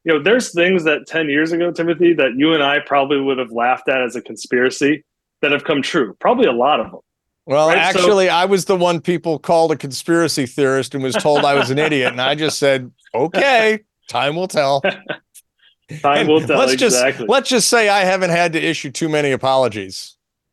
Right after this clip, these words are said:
Speaker 1: <laughs> Fair, fair enough. But I think my point is that, you know,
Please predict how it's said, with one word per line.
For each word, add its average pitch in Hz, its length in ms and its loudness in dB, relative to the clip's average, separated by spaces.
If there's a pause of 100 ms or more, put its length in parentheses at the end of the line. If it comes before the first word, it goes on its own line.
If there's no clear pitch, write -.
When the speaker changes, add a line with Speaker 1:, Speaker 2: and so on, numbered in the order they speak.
Speaker 1:
<laughs> - 1300 -14
Fair, 151 240 0 (260)
fair 175 240 4
enough. 143 320 -2
But 143 340 0 (380)
I 170 160 0
think 196 240 0 (160)
my 180 220 0
point 175 280 0
is 151 120 -2
that, 147 260 0
you 151 80 -2
know, 135 200 -2